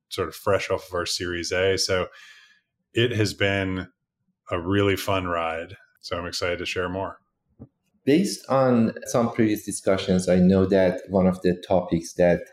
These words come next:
Speaker 2: you know, we talked about and you mentioned was process in SaaS companies that goes side by side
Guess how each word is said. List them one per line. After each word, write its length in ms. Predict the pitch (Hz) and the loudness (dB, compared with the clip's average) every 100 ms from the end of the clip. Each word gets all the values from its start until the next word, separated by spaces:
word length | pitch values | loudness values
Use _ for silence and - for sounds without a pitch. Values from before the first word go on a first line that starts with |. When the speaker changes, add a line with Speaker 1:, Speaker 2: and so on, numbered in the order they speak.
| - | -6
Speaker 2:
you 120 | 92 | -2
know, 240 | 85 80 80 | 2 0 0
we 80 | 90 | -4
talked 320 | - 87 - | 0 -2 0
about 320 | 82 85 85 | 0 2 0
and 160 | - 85 | 0 -2
you 60 | 80 | -2
mentioned 520 | 80 80 - 82 82 | -4 -6 -4 -2 -2
was 400 | 85 82 80 - - _ _ _ _ _ _ | -2 2 2 0 -14 _ _ _ _ _ _
process 920 | - 95 95 - - - - - _ _ _ _ | 0 2 2 2 0 0 -8 -10 _ _ _ _
in 80 | 90 | -6
SaaS 400 | - - 87 - | -4 -2 -2 -4
companies 760 | - 87 85 - 87 - - - _ _ _ _ _ _ _ | -2 -2 0 2 2 0 -6 -20 _ _ _ _ _ _ _
that 280 | - 92 95 | 0 0 2
goes 320 | 113 117 104 - - | 4 4 2 -6 -14
side 360 | - 98 92 95 | -2 2 2 4
by 140 | 90 | 2
side 400 | 90 - 87 80 | 2 2 4 2